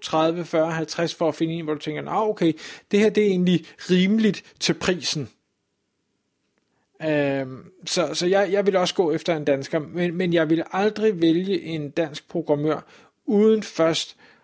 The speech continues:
at have spurgt to, tre af deres, øh, kunder, eller, eller folk, jeg kender helst, øh, hvad er jeres erfaringer med det her, godt og, og skidt?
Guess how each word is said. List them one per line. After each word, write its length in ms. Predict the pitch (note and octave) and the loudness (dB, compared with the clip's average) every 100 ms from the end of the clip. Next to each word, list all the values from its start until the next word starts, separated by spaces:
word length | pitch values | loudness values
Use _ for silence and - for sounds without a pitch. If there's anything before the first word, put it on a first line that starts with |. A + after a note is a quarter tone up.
| _ _ | _ _
at 100 | D#3 | -2
have 140 | C3+ D3 | 0 -2
spurgt 460 | - F#3 E3 - - | 0 0 0 -2 -6
to, 280 | - E3 - | -4 -4 -6
tre 360 | - E3 D3 - - _ _ _ _ _ _ _ _ | -4 -2 -2 -6 -20 _ _ _ _ _ _ _ _
af 120 | E3+ E3 | -4 0
deres, 600 | D3+ C3+ B2+ A#2 - - _ _ - | 2 2 0 0 -6 -8 _ _ -12
øh, 100 | D3+ | -8
kunder, 440 | - E3+ D#3 E3+ | 2 2 2 0
eller, 340 | F3 D3 C#3 C3 | 0 0 0 -2
eller 180 | C#3+ | -4
folk, 300 | C3+ E3+ C#3+ | 0 0 0
jeg 120 | D#3+ D#3 | -2 0
kender 260 | F3+ E3 | 0 0
helst, 500 | C#3+ E3+ - - - - - - _ | 0 -2 -2 -6 -6 -14 -20 -20 _
øh, 320 | G3 D3 C#3+ - - - - | 2 4 4 0 -10 -20 -8
hvad 140 | - E3+ | 0 2
er 60 | |
jeres 260 | D3+ D#3 C#3 | 4 2 0
erfaringer 360 | D3+ D#3+ C#3 C#3+ | -2 -2 -2 -4
med 120 | C#3+ | -4
det 100 | C#3 | 0
her, 180 | C#3+ C3+ | -2 0
godt 280 | - C#3 | 0 0
og, 320 | - C#3+ C3+ - | -2 -6 -6 -4
og 80 | |
skidt? 320 | - D3+ - | -2 0 -2